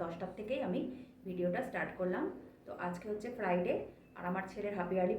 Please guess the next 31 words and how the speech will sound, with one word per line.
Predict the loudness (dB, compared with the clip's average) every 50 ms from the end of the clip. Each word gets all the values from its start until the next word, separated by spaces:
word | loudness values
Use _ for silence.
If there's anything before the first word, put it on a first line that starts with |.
| 2
পরীক্ষা | 2 2 0 0 -2 -4 -4
স্টার্ট | -4 -4 -4 -2 -2
হয়েছে। | -2 -2 -2 -2 -2 -2
তো | -4 -4
ছেলে | -2 -2 -2 0 0
চলে | 0 0 2 2
গেছে | 0 -2 -2 -6 -6
স্কুলে | -6 -4 -4 -4 -2 -2
পরীক্ষা | -4 -4 -6 -6 -8 -8 -8
দিতে, | -6 -6 -6 -6 -8 -10 -12 -18 -20 -20 -20 -18 -14 -12
আর | -8 -6 -4
হাজব্যান্ড | -4 -4 -4 -4 -6 -6 -4 -2
চলে | -2 0 0
গেছে | 0 0 -2 -2 -2 -2
অফিসে। | -4 -4 -6 -8 -10 -12 -14 -14 -16 -20 -20 -20 -20 -20 -20 -12 -6
তো, | -2 2 2 4 4 2 0 -2
উম, | -4 -2 -2 -2 -2
ঘর | 0 0 0 0 0
এখন | 0 -2 -2 0
ফাঁকা, | 0 -2 0 0 -2 -2 -2 -4 -10 -12 -10
আর | -6 -4 -2
আমি | -2 -2 0 0
ঘরের | 0 0 0 0 0
সমস্ত | 0 0 0 0 0 -2 -2 -2
কাজকর্ম | -2 -2 -2 -4 -4 -4 -2 -2 -4 -2 -2
সেরে | 0 0 0 2 2
চলে | 2 2 4 2 2
এসেছি | 0 -2 -4 -4 -6 -6
তোমাদের | -4 0 0 0 0 0 -2
সামনে। | 0 0 2 2 0 -2 -4 -10 -14 -20 -20 -20 -18 -14
তো | -10